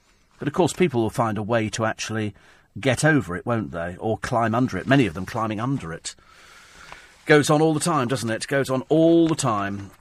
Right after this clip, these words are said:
And, uh, what else do we have here? Oh, the, um, the immigrant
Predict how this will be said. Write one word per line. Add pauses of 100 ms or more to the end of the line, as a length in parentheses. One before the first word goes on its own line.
And,
uh,
what
else
do
we
have
here? (260)
Oh,
the,
um,
the
immigrant